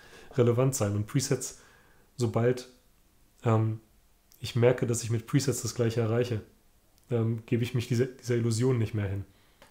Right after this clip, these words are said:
Und dann muss ich mir überlegen, was ist eigentlich strukturell wirklich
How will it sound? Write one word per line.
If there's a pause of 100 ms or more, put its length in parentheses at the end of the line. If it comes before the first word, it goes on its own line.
Und
dann
muss
ich
mir
überlegen,
was
ist
eigentlich
strukturell
wirklich